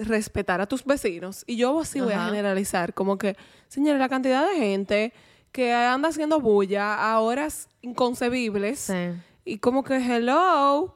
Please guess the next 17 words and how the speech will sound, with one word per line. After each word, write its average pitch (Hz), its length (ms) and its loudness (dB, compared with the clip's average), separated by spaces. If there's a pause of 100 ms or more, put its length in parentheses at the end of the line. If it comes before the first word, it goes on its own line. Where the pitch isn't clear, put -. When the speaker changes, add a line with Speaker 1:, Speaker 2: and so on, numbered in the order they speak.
(120)
Speaker 2:
No 262 120 0
me 392 120 0
pasa, 214 300 0
en 214 80 -6
verdad. 202 240 -2
Mis 196 160 -6
vecinos 196 340 -6
son 233 120 -4
como 220 360 -2 (680)
nice. 170 520 -2
Speaker 1:
Son 214 220 -6
chill, 185 460 -2
gracias 196 340 0
a 202 40 2
Speaker 2:
Son 190 40 4
Speaker 1:
Dios. 175 120 0
Speaker 2:
chill. 175 200 0